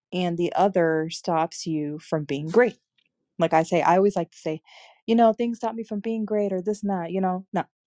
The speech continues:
Anyways, so when challenges come up in a business, there are two types of people.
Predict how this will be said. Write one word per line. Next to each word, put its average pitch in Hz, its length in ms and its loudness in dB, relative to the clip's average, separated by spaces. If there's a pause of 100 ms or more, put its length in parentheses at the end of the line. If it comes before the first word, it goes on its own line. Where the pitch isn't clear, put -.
(580)
Anyways, 180 340 -4 (640)
so 220 680 4 (380)
when 202 360 -2
challenges 247 800 -8
come 226 360 -4
up 202 240 -4
in 240 100 -2
a 262 80 -2
business, 170 800 -6 (600)
there 190 460 4
are 165 1000 -2 (260)
two 190 140 -10
types 170 340 -4
of 165 80 -6
people. 165 400 -12